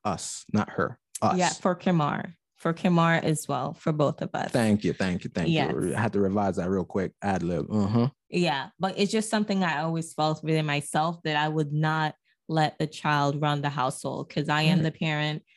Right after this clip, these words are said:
Speaker 2: I am co-head of the household along
Speaker 1: Mm-hmm.
Speaker 2: with Kamar. So we cannot let that happen.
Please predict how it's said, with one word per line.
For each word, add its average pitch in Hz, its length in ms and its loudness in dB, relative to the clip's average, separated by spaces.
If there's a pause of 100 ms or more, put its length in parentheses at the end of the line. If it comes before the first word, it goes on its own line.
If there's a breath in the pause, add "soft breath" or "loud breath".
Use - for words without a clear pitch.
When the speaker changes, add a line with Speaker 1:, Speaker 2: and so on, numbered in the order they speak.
(360 soft breath)
Speaker 2:
I 147 520 2 (120)
am 151 300 0
co-head 170 560 0
of 165 80 0
the 165 80 -2
household 165 680 -4
along 156 260 4
Speaker 1:
Mm-hmm. 156 80 4
Speaker 2:
with 160 120 0
Kamar. 165 440 0 (300 loud breath)
So 147 640 0
we 156 140 -2
cannot 151 340 -4
let 139 160 -6
that 135 160 -6
happen. 131 580 -8